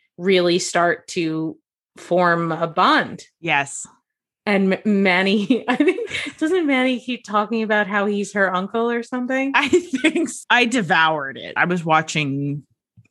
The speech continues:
Speaker 2: a season every two days. It was so, I watched it at such
Speaker 1: It's
Speaker 2: an
Speaker 1: so
Speaker 2: accelerated
Speaker 1: easy to go
Speaker 2: it's
Speaker 1: through.
Speaker 2: so easy to go through.
Speaker 1: Did you have a chance to watch that after special?
Speaker 2: I did.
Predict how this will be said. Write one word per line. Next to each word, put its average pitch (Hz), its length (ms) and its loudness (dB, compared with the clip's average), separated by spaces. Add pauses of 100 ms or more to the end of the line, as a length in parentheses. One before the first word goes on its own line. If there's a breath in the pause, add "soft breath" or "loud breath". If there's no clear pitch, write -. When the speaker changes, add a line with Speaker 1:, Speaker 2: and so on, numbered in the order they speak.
Speaker 2:
a 165 80 2
season 160 880 0
every 147 260 0
two 135 220 -2
days. 123 520 -2 (240)
It - 140 0
was 139 220 -4
so, 147 720 -2 (340)
I 175 120 2
watched 180 340 2
it 165 60 -2
at 156 140 -2
such - 300 -2
Speaker 1:
It's - 160 -2
Speaker 2:
an 175 80 -2
Speaker 1:
so 196 160 4
Speaker 2:
accelerated 160 380 2
Speaker 1:
easy 156 160 -2
to 156 100 -2
go 151 80 2
Speaker 2:
it's 147 200 0
Speaker 1:
through. 147 140 0
Speaker 2:
so 208 380 4
easy 151 380 -6
to 147 80 -6
go 135 200 -6
through. 117 400 -14 (200)
Speaker 1:
Did 240 180 2
you 285 140 6
have 285 220 2
a 311 40 2
chance 226 420 -2
to 220 120 0
watch 196 320 0
that 196 220 -2
after 175 340 -2
special? 247 440 -4
Speaker 2:
I 185 60 0
did. 147 400 -2